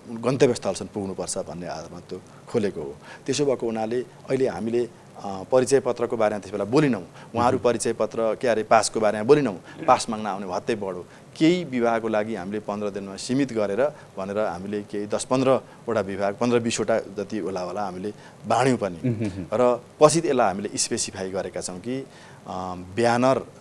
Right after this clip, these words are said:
Speaker 1: राखेर बढीमा दुईटा गाडी, पन्ध्रजनाभन्दा बढी नहुने गरी जान पाउने अन्तर जिल्लाभित्रको हकमा,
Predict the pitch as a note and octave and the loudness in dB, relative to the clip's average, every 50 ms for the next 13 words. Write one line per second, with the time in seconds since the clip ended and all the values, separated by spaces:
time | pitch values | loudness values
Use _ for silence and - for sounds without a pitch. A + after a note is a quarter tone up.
0 | - - F#2 F#2+ F#2+ F#2+ G#2+ A2 A2+ C#3+ E3+ E3 D#3 B2 G2+ F#2+ A2+ A#2+ B2 B2+ | -8 -2 0 0 0 2 0 0 0 0 -2 -2 -6 -10 -2 4 4 6 6 4
1 | B2 A#2+ G#2+ F2+ F#2 F#2 F#2 - G#2 G#2 A2 A2 A#2+ C#3+ F#3 G3+ - - - - | 2 0 -2 -4 -6 -6 -2 -2 0 2 4 4 4 4 2 -2 -6 -8 -16 -2
2 | - B2+ C3 C#3 C#3+ C#3 C#3 C3+ B2+ B2 A#2+ A2+ G#2 G#2 G2 F#2 F#2+ G2 G2 F#2+ | 2 4 4 6 6 6 8 8 6 6 4 2 2 0 -4 -4 -4 -4 -4 -4
3 | F2 E2+ F2+ G2 G#2+ A#2 B2 B2 B2 C3 C3 C#3+ F3+ F#3+ - - - - - A2 | -6 -6 -6 -4 -2 0 0 2 2 2 2 2 0 -2 -6 -10 -16 -12 -4 -4
4 | A2 F#2 F#2+ F#2+ - - G#2 G#2 G#2 G#2+ G#2+ - - - G2+ - A2+ G2+ G2 G#2 | -2 -2 -2 -4 0 2 2 2 2 -2 -4 -6 -6 -8 -2 -2 -2 -2 0 0
5 | A#2+ B2 A#2+ G#2+ F#2 F2+ F#2 F#2+ F#2 F#2+ F2 F2 - B2 C#3+ D3+ | 2 4 4 4 4 2 -4 -6 -4 -4 -4 -4 -4 -4 -4 -4